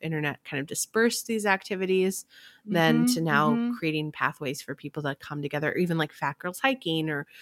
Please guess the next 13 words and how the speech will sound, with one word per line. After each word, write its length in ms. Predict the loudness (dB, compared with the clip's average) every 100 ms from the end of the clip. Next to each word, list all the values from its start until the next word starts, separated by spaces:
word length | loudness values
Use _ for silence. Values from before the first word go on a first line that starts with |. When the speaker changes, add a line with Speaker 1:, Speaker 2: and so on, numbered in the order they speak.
| -20 _
Speaker 1:
literally 440 | 2 6 6 4 0
anything 440 | 2 2 2 2
Speaker 2:
Yeah, 40 |
Speaker 1:
out 160 | 4 4
Speaker 2:
yeah. 120 | 4
Speaker 1:
there, 360 | 4 2 -2 -10 _
um, 460 | -8 -6 -6 -6 -8 _ _ _ -12
kind 200 | -4 -2
of 80 | -2
requires 560 | -4 -2 -2 -2 -4
that. 200 | -4 0
Speaker 2:
Yeah. 140 | 0 0
Speaker 1:
So 400 | 0 0 0